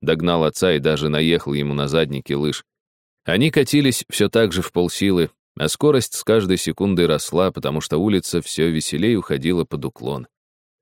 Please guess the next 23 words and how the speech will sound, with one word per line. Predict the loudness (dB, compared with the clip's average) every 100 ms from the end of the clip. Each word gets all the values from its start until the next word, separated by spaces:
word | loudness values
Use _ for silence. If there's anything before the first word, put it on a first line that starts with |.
| _ _ _
Один | -2 2 4 4
за | 4
другим | 2 2 2 0 2
пробегали | 2 2 2 2 2
домишки, | 2 2 2 0 -2 -6 -8 -10 _ _
гора | 0 2 4
делалась | 4 2 4 0 -2
круче. | -2 -2 -4 -12 _ _ _ _
Заборы | -2 0 4 4 4
уже | 4 2 2
подскакивали, | -2 -4 0 0 0 0 0
как | 0 -4
сумасшедшие, | -2 -4 0 0 0 -2 -2 -4 _
как | -2 -2 -4
из | -2 0
окна | 0 0 -2
поезда. | 2 2 2 0 -4 -6 _ _ _ -12
Наконец, | -2 0 2 0
огромным | 0 2 2 2 0
прыжком | 0 -2 0 -2 0
пронесся | 0 0 -2 -4 -4
последний | -4 0 -2 0 -2
дом, | 0 0